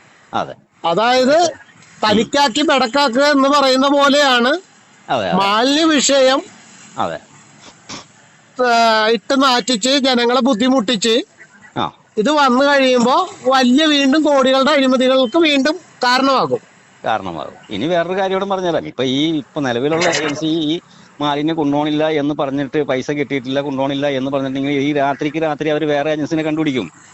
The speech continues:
Speaker 1: കാരണം അവർ കൊണ്ടുപോയില്ലെങ്കിൽ ഇവരുടെ പോക്കറ്റ് വീർക്കില്ല.
Speaker 2: ആരുടെ? നഗരസഭയുടെ?
Speaker 1: പിന്നെ നഗരസഭയുടെ അല്ല, ജനപ്രതിനിധികളുടെ ഇത് കൈകാര്യം ചെയ്യുന്ന ചട്ടക്കൂടിന്റെ പോക്കറ്റ് വീർക്കില്ല എന്ന് നല്ല ഉറപ്പുണ്ട്. നൂറിന് നൂറ് ഞാൻ എഴുതി ഒപ്പിട്ട് തരാം.
Speaker 2: ഓ.
Speaker 1: കാരണം ഈ നാ-,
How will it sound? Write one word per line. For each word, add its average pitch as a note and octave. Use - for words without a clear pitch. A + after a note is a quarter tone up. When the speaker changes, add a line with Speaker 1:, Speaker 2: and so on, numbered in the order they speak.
Speaker 1:
കാരണം C3
അവർ D3
കൊണ്ടുപോയില്ലെങ്കിൽ E3+
ഇവരുടെ E3
പോക്കറ്റ് E3
വീർക്കില്ല. E3+
Speaker 2:
ആരുടെ? G3+
നഗരസഭയുടെ? A#3
Speaker 1:
പിന്നെ A3
നഗരസഭയുടെ F3+
അല്ല, F3+
ജനപ്രതിനിധികളുടെ D3
ഇത് B2
കൈകാര്യം D3
ചെയ്യുന്ന D3+
ചട്ടക്കൂടിന്റെ C#3+
പോക്കറ്റ് C#3
വീർക്കില്ല C#3+
എന്ന് D3
നല്ല C#3+
ഉറപ്പുണ്ട്. D#3
നൂറിന് C#3
നൂറ് D3
ഞാൻ D3+
എഴുതി D3
ഒപ്പിട്ട് C#3
തരാം. G2+
Speaker 2:
ഓ. F#3
Speaker 1:
കാരണം D3+
ഈ E3
നാ-, D3+